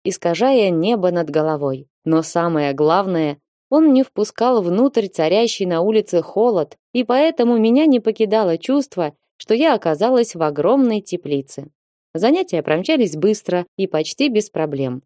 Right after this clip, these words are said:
за исключением единичного столкновения с Леей. Мы встретились с ней в коридоре, случайно. По крайней мере, мне хотелось в это верить.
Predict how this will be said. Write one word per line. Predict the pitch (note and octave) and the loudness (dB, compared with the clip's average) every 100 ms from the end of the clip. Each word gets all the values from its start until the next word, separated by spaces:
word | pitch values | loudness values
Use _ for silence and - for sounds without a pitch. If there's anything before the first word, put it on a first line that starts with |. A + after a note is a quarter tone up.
| _ | _
за | D#3+ E3+ | 0 0
исключением | E3 - F#3+ F#3+ F3 E3+ | 0 -2 0 0 0 0
единичного | E3+ G3 A3 G#3+ D3 - C#3+ | 0 0 0 0 -2 -4 -4
столкновения | D3 E3+ D#3 F#3 E3+ F3+ F#3 G#3+ | 0 -2 -2 -2 0 0 0 -2
с | A3 | 0
Леей. | C4 A3 D3 B2+ B2+ _ _ _ | 2 2 0 -4 -8 _ _ _
Мы | A#3 C4 | 0 0
встретились | - D4+ C#4 A#3+ A3+ | 2 0 2 0 0
с | - | 0
ней | A#3+ C4 | 2 2
в | - | 2
коридоре, | A#3+ A#3 C#4 C#4+ C3+ | 0 2 2 0 -2
случайно. | - E3 - D#4 A#3+ D3 B2+ _ _ | -6 -6 -2 0 0 -2 -6 _ _
По | D#3 | -6
крайней | - E3+ F3 | -2 0 2
мере, | E3+ F3+ F3 E3 - | 2 2 0 -2 -4
мне | G#3 F3+ | 0 0
хотелось | D3+ D3+ D#3 A#3+ E3 D#3+ | -2 -6 0 0 0 -2
в | |
это | D#3 E3 | -2 -2
верить. | D3+ C3+ B2+ - | -2 -4 -4 -12